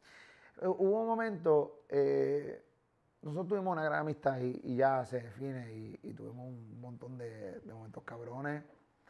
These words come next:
Eh, pero nosotros estuvimos alejados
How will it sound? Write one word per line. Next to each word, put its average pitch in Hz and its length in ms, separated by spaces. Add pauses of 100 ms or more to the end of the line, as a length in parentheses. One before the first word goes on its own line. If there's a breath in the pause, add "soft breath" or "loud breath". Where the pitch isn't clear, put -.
(480 soft breath)
Eh, 110 680 (640)
pero 156 600 (2250 soft breath)
nosotros 180 460
estuvimos 214 400
alejados 185 640